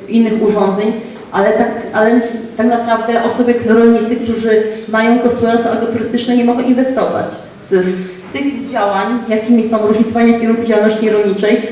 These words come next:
i mikroprzedsiębiorstwa, możecie wyremontować obiekty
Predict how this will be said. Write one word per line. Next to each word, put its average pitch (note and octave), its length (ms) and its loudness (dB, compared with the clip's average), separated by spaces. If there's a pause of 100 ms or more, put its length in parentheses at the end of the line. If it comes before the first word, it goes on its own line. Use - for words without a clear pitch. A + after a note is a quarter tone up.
(140)
i G#3+ 60 -4
mikroprzedsiębiorstwa, A3+ 880 0
możecie A3 420 2
wyremontować A3+ 580 2 (140)
obiekty A3+ 500 0